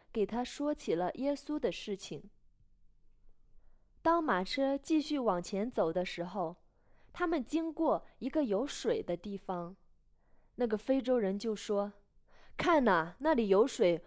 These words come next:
我可以在这里受洗吗？”腓力回答说：“只要你真心相信耶稣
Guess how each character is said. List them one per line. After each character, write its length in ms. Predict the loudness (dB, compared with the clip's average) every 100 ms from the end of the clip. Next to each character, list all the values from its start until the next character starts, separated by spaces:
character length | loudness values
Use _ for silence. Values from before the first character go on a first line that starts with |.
| 2
我 140 | 2
可 160 | 4 4
以 100 | 4
在 180 | 4 4
这 140 | 4
里 140 | 2
受 240 | 4 4 2
洗 200 | 0 0
吗？” 340 | 0 0 -2 -12 -20 _ _ -20 _ _ _ -20 _ _ 0
腓 200 | 2 4
力 280 | 2 0
回 220 | -4 -4 -2
答 180 | -2
说 380 | -4 -2 -2 -4 -10 _ -20 -20 -20 -20 -20 -20 _ _ _ _ -20 -18
：“只 120 | 4
要 160 | 6 8
你 160 | 6 4
真 260 | 4 2
心 240 | 0 -2 -2
相 240 | 2 2
信 220 | 2 2
耶 120 | 4
稣 300 | 2 -2 -4